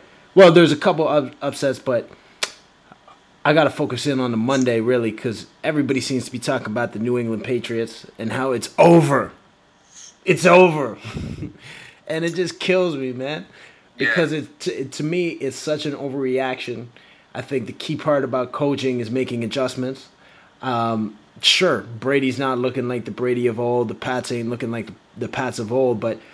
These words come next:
Speaker 1: I think Belichick comes in there with some changes.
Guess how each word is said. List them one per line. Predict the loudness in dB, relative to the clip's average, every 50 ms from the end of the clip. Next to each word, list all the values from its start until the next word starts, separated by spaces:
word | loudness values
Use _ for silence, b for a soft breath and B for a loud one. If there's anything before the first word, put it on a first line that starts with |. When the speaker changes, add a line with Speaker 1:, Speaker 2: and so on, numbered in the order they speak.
| B B B
Speaker 1:
I | -4
think | 0 0 0 2
Belichick | 2 2 2 2 0 0 -2 -2
comes | -2 -2 -2 0 2
in | 2 2 2
there | 2 2
with | 2 2 0 0
some | -2 -6 -8 -6
changes. | -2 -2 -2 0 0 0 0 -2 -2 -4 -6 -14